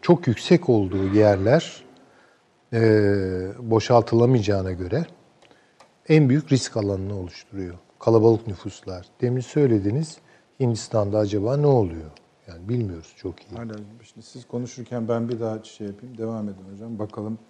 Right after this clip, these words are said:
Speaker 2: ne söylüyorlar rakamlar Hindistan'ın son durumu ile ilgili
Speaker 1: Evet.
Speaker 2: ama siz devam edin ne olur.
Speaker 1: Evet, yani mesela bu bir kapalı kutu ve bu bir tuzağı gibi filan duruyor.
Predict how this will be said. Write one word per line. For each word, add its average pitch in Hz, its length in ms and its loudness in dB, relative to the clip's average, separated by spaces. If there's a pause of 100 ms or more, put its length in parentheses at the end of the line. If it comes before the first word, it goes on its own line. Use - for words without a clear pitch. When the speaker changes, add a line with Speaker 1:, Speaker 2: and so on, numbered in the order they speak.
(400)
Speaker 2:
ne 107 80 -12
söylüyorlar 92 600 -16
rakamlar 92 720 -20
Hindistan'ın 92 500 -18
son 92 300 -18
durumu 92 340 -18
ile 92 80 -20
ilgili 95 160 -6
Speaker 1:
Evet. 120 260 2
Speaker 2:
ama 101 100 -10
siz 101 220 -16
devam 101 260 -10
edin 95 300 -18
ne 101 300 -6
olur. 160 80 6
Speaker 1:
Evet, 107 220 2
yani 120 220 0
mesela 123 460 4
bu 135 320 4
bir 127 100 2
kapalı 131 480 4
kutu 170 360 -2
ve 180 180 4
bu 147 160 4
bir 139 60 -2
tuzağı 123 380 6
gibi 113 220 0
filan 170 420 4
duruyor. 90 380 -2